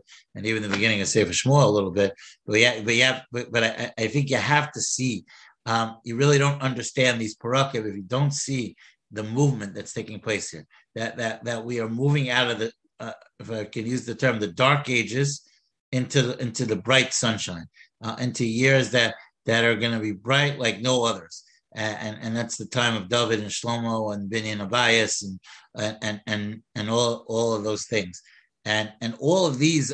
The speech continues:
are s-, all of these that the Navi is telling us here are symbols of that taking place. And I, I, I think that's import-, that's important to know.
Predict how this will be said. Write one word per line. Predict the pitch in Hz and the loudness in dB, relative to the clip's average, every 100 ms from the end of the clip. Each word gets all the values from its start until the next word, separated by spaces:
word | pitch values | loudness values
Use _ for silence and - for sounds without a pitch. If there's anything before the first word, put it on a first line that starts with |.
| - | -2
are | 123 | -2
s-, | 107 - - | -2 -4 0
all | 143 160 | 4 4
of | 139 | 4
these | 156 139 120 | 4 2 0
that | 117 | -4
the | 107 | -2
Navi | 120 151 127 | 2 2 2
is | 110 - | -8 -6
telling | 127 151 139 117 | 0 0 0 -2
us | 107 - | -4 -4
here | 104 - _ _ - | -8 -8 _ _ -2
are | 139 | 0
symbols | - - 165 185 160 120 107 - _ - | 0 0 0 0 0 -2 -4 -10 _ -14
of | 110 | -6
that | 107 135 117 - | 0 0 -2 -8
taking | 123 - 101 98 | -12 -10 -14 -14
place. | 101 90 - - _ _ - | -14 -12 -12 -12 _ _ -18
And | 98 | -16
I, | - 107 | -14 -12
I, | 104 104 | -12 -10
I | 110 | -10
think | - 110 | -10 -8
that's | 110 - | -8 -8
import-, | 95 101 180 - | -10 -6 -6 -6
that's | 117 110 | -6 -6
important | 110 104 117 110 107 | -10 -4 -4 -4 -10
to | 107 | -4
know. | 110 | -2